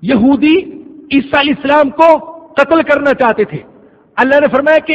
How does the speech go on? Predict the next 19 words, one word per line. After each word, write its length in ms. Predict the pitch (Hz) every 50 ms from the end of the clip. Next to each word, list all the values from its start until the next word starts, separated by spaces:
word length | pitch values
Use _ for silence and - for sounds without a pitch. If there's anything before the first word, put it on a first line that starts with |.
| 294 -
"اے 220 | 240 262 285 294 269
عیسیٰ 420 | 254 233 - - 294 311 339 349 - - - - - - _ _ _ 170
یہ 140 | 185 285 311 302
تجھے 280 | - 269 277 214 294 320 311 302 - - -
قتل 340 | 269 247 254 294 320 320 311
کرنے 400 | 311 - 269 262 254 285 302 311
میں 160 | 311 320 330 - - -
کامیاب 640 | 247 247 262 269 262 240 247 269 302 330 330 277 208 - - - - - _ -
نہیں 160 | 202 302 359
ہو 160 | 359 311 311 294 302
سکیں 300 | 277 - - 240 220 190
گے، 100 | 151 117 - - - - - - -
بلکہ 460 | 175 240 277 294 294 - - 320 320
میں 160 | 311 311 302
تجھے 540 | 285 - - - 294 277 226 302 330 339 320 - - - - - -
طبعی 880 | 302 320 302 254 294 277 214 - 294 349 370 381 381 339 285 240 - - - - - - -
موت 800 | 175 190 202 220 247 277 302 311 311 302 311 - - - 160 160
دوں 320 | 254 277 294 294 285 262 233
گا، 420 | 247 269 277 262 233 - - -